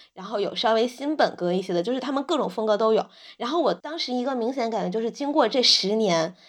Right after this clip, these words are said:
你看就是八七年的那批作者，从一开始也是可能没有进入社会或者刚进入社会，然后只是热爱，然后有一堆想法，然后写，然后到现在开始关注社会问题，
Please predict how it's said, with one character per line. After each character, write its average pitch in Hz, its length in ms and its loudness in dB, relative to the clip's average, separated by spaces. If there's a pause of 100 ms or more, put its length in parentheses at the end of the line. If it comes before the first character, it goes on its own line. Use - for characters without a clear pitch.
(140)
你 208 60 -14
看 240 220 -8
就 269 100 -8
是 262 140 -2
八 311 260 0
七 330 180 -2
年 247 140 0
的 208 100 -2
那 208 120 0
批 208 160 -4
作 214 180 4
者， 185 220 -4 (220)
从 233 180 -4
一 294 80 0
开 269 240 -2
始 - 320 0 (220)
也 196 180 -8
是 294 240 -2
可 214 140 -4
能 185 120 -2
没 190 120 -2
有 202 120 6
进 214 140 -2
入 202 80 0
社 196 180 0
会 208 120 2
或 190 100 2
者 180 60 2
刚 208 220 0
进 220 100 -2
入 180 100 0
社 175 160 -2
会， 180 200 0
然 - 100 -8
后 208 100 -2
只 147 160 -6
是 240 240 2 (220)
热 277 200 0
爱， 208 300 2
然 185 100 -6
后 214 120 0
有 190 120 0
一 208 120 -2
堆 254 260 -10
想 165 300 -6
法， - 260 -8 (240)
然 196 100 -14
后 220 80 0
写， - 300 -12
然 180 100 -2
后 233 80 -2
到 247 160 4
现 254 220 2
在 254 160 4
开 233 160 0
始 214 80 -4
关 208 180 0
注 202 80 -2
社 214 160 0
会 208 120 6
问 196 180 0
题， - 240 -14